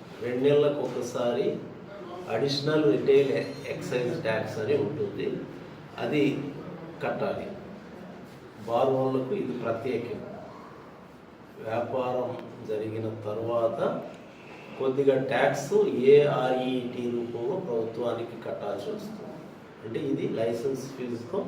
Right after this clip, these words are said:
సంబంధం లేకుండా వాడి వ్యాపారం మీద. ఈ బార్ లైసెన్స్దారులకు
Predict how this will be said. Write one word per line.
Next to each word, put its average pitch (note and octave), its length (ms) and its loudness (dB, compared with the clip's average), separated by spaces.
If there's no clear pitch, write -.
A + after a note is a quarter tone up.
సంబంధం A2 520 -2
లేకుండా F2+ 600 -8
వాడి A2 180 0
వ్యాపారం A2 680 0
మీద. - 180 -10
ఈ - 20 2
బార్ C#3 500 4
లైసెన్స్దారులకు C#3 1300 4